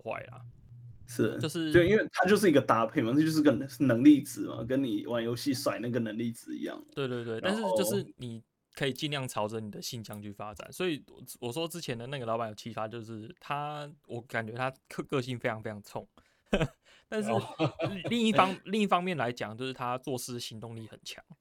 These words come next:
Speaker 2: 是。
Speaker 1: 对，对，对，
Speaker 3: 嗯，嗯。
Speaker 1: 就是我，我个人是觉得，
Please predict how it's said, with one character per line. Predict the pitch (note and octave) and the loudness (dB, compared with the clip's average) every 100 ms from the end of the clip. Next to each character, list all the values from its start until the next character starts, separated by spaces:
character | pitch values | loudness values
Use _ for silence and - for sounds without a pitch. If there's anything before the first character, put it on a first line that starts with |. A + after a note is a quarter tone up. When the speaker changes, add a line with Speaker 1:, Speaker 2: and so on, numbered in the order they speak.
| _ _ _ _ _ | _ _ _ _ _
Speaker 2:
是。 | - - A#2+ - _ _ | -10 -10 -12 -20 _ _
Speaker 1:
对， | A2+ G#2 | -6 -6
对， | G#2 - | -6 -8
对， | A#2 A2 | -8 -8
Speaker 3:
嗯， | A2 | -8
嗯。 | |
Speaker 1:
就 | A2+ | -8
是 | B2 B2 A2+ G#2 - | -6 -4 -4 -8 -6
我， | A#2 A#2 A2+ A#2+ | -4 -4 -4 -4
我 | B2 | -4
个 | G#3+ E3+ | 0 0
人 | A#2+ A#2+ | 0 -4
是 | C#3+ C3+ A#2+ - | -8 -8 -8 -12
觉 | - A2 | -8 -6
得， | A2 A2+ A2+ | -6 -6 -10